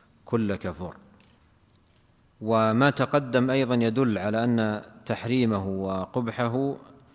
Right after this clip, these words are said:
ليس فقط لمجرد النهي عنه، بل يستحيل على الله أن يشرع عبادة، عبادة إله غير الله، كما يستحيل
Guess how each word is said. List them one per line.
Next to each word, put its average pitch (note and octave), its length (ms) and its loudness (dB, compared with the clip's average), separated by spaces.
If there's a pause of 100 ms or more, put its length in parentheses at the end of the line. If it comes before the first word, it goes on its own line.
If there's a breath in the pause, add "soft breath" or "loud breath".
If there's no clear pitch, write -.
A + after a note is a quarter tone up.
(260 soft breath)
ليس C3+ 280 0
فقط A#2+ 400 -2
لمجرد A2 520 0
النهي G#2 360 -2
عنه، C3 320 -4
بل A2+ 460 0
يستحيل B2+ 600 -2
على G#2 240 0
الله A2+ 360 -2 (760 loud breath)
أن A2+ 100 2
يشرع A#2 320 0
عبادة، G#2 680 -2 (360)
عبادة G#2 500 -4
إله G2+ 380 -4
غير F#2 340 -4
الله، D#2+ 260 -8 (220)
كما A2 320 -4
يستحيل A2+ 680 -4